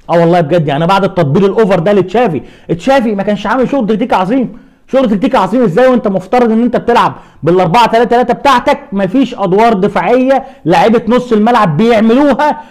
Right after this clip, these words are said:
مع دانيال الفيش اللي ماسك اخطر لاعب في ملعب ريال مدريد وهو فينيسيوس جونيور. يعني انت بتلعب قدام ريال مدريد، ريال مدريد عندها نقطه خطوره قويه جدًا ناحيه الشمال اللي فيها مندي وفينيسيوس.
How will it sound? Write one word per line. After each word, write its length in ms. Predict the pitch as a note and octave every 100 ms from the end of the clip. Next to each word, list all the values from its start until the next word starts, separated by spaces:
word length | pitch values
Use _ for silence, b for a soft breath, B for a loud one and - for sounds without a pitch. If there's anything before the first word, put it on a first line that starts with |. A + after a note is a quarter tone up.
| B
مع 380 | E3+ A3+ B3+ A#3+
دانيال 340 | E3+ B3 A#3 G#3+
الفيش 500 | C4 B3+ C4 - F#3
اللي 320 | F#3 F#3 F#3+
ماسك 380 | A3+ A#3+ A3 -
اخطر 380 | A#3+ - A3+ F#3+
لاعب 260 | A3 G#3+
في 120 | - G3
ملعب 320 | G#3+ G3+ F3+
ريال 200 | G#3 A3
مدريد 300 | F#3 F#3 F#3
وهو 220 | F#3 G3
فينيسيوس 320 | E3 F3+ C#3
جونيور. 340 | C3 C3+ A2 - - _ _ _ _ _
يعني 260 | A#2+ A#2+ D#3
انت 280 | G3 G#3+ - -
بتلعب 300 | C#3 F#3 E3
قدام 200 | D#3 D3+
ريال 160 | F3
مدريد، 340 | D3 C3+ A2+ b b b -
ريال 200 | F#3+ F#3+
مدريد 240 | E3+ G3
عندها 300 | F#3 E3 F#3+
نقطه 200 | G3+ F#3
خطوره 400 | F#3 D3+ G3+ G3
قويه 240 | E3+ F3+ F#3+
جدًا 380 | F3+ F3 A3+ B B -
ناحيه 180 | E3+ E3+
الشمال 460 | - F3+ G#3 A3+
اللي 120 | B2
فيها 200 | - F3+
مندي 360 | E3 G3+ G3 A#3+ E3+
وفينيسيوس. 640 | D#3+ A3 A#3+ C#3+ A#2+